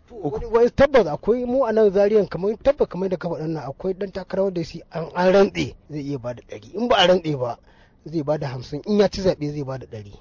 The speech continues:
Speaker 1: An ce a, a, akwai mai ma dubu ɗari uku, gaske ne a nan Zaria?
Speaker 2: A, an, a,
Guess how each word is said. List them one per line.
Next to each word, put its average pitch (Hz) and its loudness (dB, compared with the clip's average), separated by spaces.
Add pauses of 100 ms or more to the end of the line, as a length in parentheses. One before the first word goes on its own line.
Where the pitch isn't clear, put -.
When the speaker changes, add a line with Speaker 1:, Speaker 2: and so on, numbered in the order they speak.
(120)
Speaker 1:
An 180 -6
ce 160 -6
a, 151 -4
a, 143 -4 (140)
akwai 156 -2
mai 147 -2
ma 131 -2
dubu 127 -6
ɗari 127 -6
uku, - -8
gaske 117 -6
ne 165 -4
a 120 -10
nan 147 -4
Zaria? 139 -4 (160)
Speaker 2:
A, 101 -4 (140)
an, 117 -6
a, 98 -6